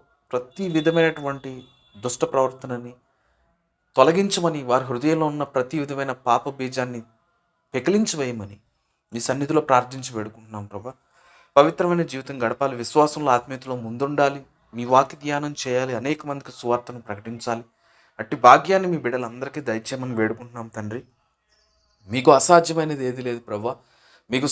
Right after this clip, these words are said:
సమస్తము సాధ్యమైన ఆయన. తండ్రి, మాకు ఏది అవసరమో, మాకు ఏది ఎప్పుడు ఇవ్వాలో మీకు తెలిసిన ఆయన. మీ కృపలో, మీ దయలో మమ్మల్ని జ్ఞాపకం చేసుకోండి. ఈ ప్రార్థనలో ఏకీభవిస్తున్న ప్రతి సహోదరి సహోదరులు మీరు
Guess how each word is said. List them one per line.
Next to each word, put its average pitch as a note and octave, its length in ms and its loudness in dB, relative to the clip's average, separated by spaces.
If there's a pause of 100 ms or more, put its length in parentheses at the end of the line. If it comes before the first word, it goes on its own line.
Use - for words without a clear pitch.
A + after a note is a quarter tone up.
(100)
సమస్తము F3 460 4 (120)
సాధ్యమైన A#2 480 -6
ఆయన. G#2+ 180 -8 (680)
తండ్రి, C3+ 320 0 (300)
మాకు C3+ 400 -6 (540)
ఏది E3+ 240 6
అవసరమో, F3 520 2 (280)
మాకు A#2 220 -10 (180)
ఏది D3+ 220 0
ఎప్పుడు D3 220 -10
ఇవ్వాలో C#3 300 -2
మీకు C3 280 -12
తెలిసిన G#2+ 280 -6
ఆయన. B2 140 -8 (580)
మీ C#3 80 0 (100)
కృపలో, F3+ 300 6 (100)
మీ E3+ 60 2 (120)
దయలో D3 260 4
మమ్మల్ని C3+ 360 -6
జ్ఞాపకం A#2 540 -14
చేసుకోండి. C3 520 -6 (920)
ఈ B2 60 -8 (100)
ప్రార్థనలో E3 420 8
ఏకీభవిస్తున్న F3 600 2
ప్రతి C#3 240 2
సహోదరి D#3+ 540 4
సహోదరులు D3 560 4
మీరు C3+ 180 -2